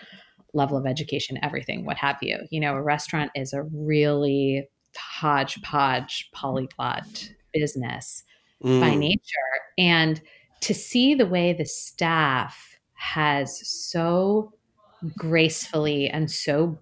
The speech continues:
Speaker 1: bravely and, um, and just supportively navigated all of this when, you know, they had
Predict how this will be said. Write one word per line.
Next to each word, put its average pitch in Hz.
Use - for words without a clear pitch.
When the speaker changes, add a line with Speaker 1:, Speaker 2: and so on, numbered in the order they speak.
Speaker 1:
bravely 139
and, 143
um, 131
and 156
just -
supportively 156
navigated 185
all 247
of 247
this 294
when, 208
you 202
know, 196
they 196
had 202